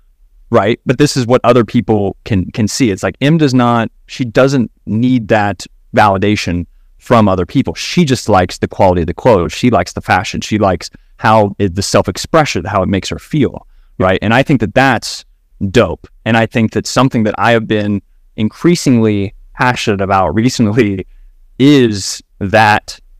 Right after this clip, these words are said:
alignment of self and truth and what you believe in. Um, and 'cause it's just like my favorite thing when, when meeting someone, like, of course,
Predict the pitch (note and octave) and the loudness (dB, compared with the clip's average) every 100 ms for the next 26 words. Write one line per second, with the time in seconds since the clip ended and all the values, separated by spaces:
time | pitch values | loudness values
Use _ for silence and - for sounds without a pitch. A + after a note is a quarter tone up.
0 | _ _ - G#2+ G2 F#2+ A#2+ F3 G3+ - | _ _ -2 0 0 2 4 4 2 -4
1 | _ - G2+ F#2 - - F#2+ C3+ - - | _ 0 0 0 -4 -2 0 0 -4 -20
2 | _ G#2+ G2 - - A2 C3 - - A2 | _ 0 0 -2 -4 0 0 -4 -12 -6
3 | G#2+ G#2 G2 F#2 _ _ _ - F#2+ G#2+ | -2 0 -2 -4 _ _ _ -8 0 4
4 | A2 G2+ _ - A2+ A2+ G2+ F#2 G2 G#2 | 4 2 _ -6 0 2 2 0 0 0
5 | D3 F3+ A#3+ - _ _ G#2+ G2+ G2 F#2+ | 2 4 4 2 _ _ 2 2 2 0
6 | G2 F2+ - - - - G#2+ G#2 C#3 C#3 | -4 -10 -16 -20 -10 -4 0 -2 -2 -4
7 | - C#3+ A2 A#2 D#3 - C3 C3+ B2+ - | -2 -2 2 4 2 2 2 4 4 0
8 | - A2+ A2 G#2 G#2+ G#2 G2+ - G#2+ G#2 | 0 2 2 2 0 0 -2 -2 0 2
9 | G2 G#2 C#3 C#3+ E3 F3+ G3 G3+ A2+ G#2 | 2 2 2 2 2 4 4 4 2 0
10 | - - C3 A2+ | -2 0 2 2